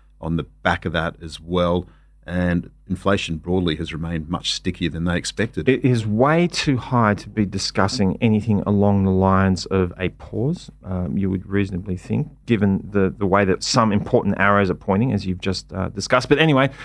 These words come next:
Speaker 2: this should be positive as far as financials are concerned. Uh, the possibility of, uh, margin expansion for the lenders is going to be an important part of the way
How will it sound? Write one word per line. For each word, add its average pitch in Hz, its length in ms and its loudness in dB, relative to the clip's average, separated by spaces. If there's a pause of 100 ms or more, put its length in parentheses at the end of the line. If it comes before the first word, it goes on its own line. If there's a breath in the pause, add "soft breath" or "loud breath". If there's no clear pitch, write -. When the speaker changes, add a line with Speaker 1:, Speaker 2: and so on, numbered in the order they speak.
(240 loud breath)
Speaker 2:
this 170 440 0
should 156 440 0
be 120 320 2 (220)
positive 113 800 0
as 110 220 0
far 104 420 4
as 104 220 0
financials 110 600 0
are 110 40 -2
concerned. 117 540 0 (320 loud breath)
Uh, 110 320 4
the 107 240 2 (120)
possibility 113 760 2
of, 98 380 0
uh, 104 100 2
margin 120 720 2
expansion 127 840 0
for - 200 -6
the 107 100 4
lenders 117 540 2
is 107 180 0
going 110 320 2
to - 100 -2
be 107 440 2
an 104 80 2
important 117 640 -2
part 104 600 0
of 95 240 -4
the 107 80 -4
way 101 340 2